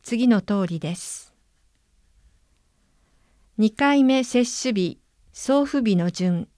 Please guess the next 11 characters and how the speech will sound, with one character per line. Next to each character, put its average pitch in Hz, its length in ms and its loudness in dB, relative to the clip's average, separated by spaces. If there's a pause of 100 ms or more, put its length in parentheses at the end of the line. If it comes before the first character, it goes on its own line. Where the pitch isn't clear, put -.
(1700)
令 285 200 4
和 233 160 2
三 226 340 4
年 208 360 0
十 269 220 -2
二 285 120 4
月 262 300 -2 (180)
一 254 160 -4
日 262 220 -4
か 190 160 -4
ら 180 200 -4